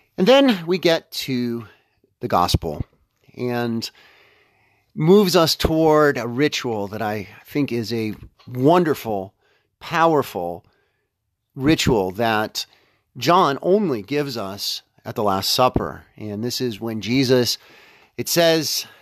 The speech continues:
takes off his robes during supper, I should say. So we're not saying before supper or after supper, but during. And he begins to wash the disciples' feet. And you can read the scripture, and I,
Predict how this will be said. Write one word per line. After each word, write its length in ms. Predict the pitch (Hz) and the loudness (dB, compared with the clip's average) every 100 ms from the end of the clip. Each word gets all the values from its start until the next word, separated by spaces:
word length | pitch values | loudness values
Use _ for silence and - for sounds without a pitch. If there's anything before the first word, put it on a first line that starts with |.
| _ - | _ -10
takes 240 | 131 - | -8 -2
off 240 | 117 104 | -2 -2
his 220 | 107 101 131 | -6 -8 0
robes 640 | 160 160 151 143 127 - _ _ _ - | 4 6 4 2 -6 -14 _ _ _ 2
during 340 | 180 214 139 | 4 6 2
supper, 540 | - 156 - 95 95 104 - | 0 0 0 -4 -10 -14 -14
I 120 | 98 | -12
should 280 | - 98 - | -10 -12 -12
say. 300 | 104 87 104 | -10 -8 -8
So 240 | - 107 | -4 0
we're 100 | 104 | 2
not 300 | 107 110 - _ | 2 0 -2 _
saying 380 | - 120 107 101 | -8 -4 -4 -6
before 380 | 98 95 131 113 | -8 0 4 4
supper 280 | 107 95 104 | 4 2 0
or 140 | 90 | 0
after 240 | 123 - 82 | 0 0 -6
supper, 300 | 82 123 123 | -12 -12 -14
but 200 | - 120 | -12 0
during. 460 | 135 110 117 143 _ _ - _ _ _ - | 2 2 -4 -8 _ _ -20 _ _ _ -8
And 500 | 143 147 143 139 139 | -2 0 2 0 -2
he 420 | - - 113 139 | -4 -10 -6 -4
begins 420 | 127 123 127 127 - | -2 0 0 0 0
to 100 | 123 | 0
wash 440 | 110 104 104 - | 2 0 -2 -6
the 100 | 110 | -10
disciples' 560 | 101 - 95 - 101 - | -10 -10 -10 -8 -8 -8
feet. 500 | - 117 65 - - _ _ _ _ _ | -8 -10 -10 -16 -20 _ _ _ _ _
And 440 | 120 123 120 120 - _ _ _ _ _ | -6 -4 -2 -4 -8 _ _ _ _ _
you 140 | 254 254 | 2 4
can 180 | 185 | 4
read 380 | 143 143 135 123 - _ | 4 2 0 -4 -14 _
the 360 | 135 113 107 92 - _ _ - | -6 -4 -4 -8 -18 _ _ -12
scripture, 560 | - 160 135 139 127 | 0 2 4 4 4
and 120 | 120 | 4
I, 180 | 104 104 | 0 -6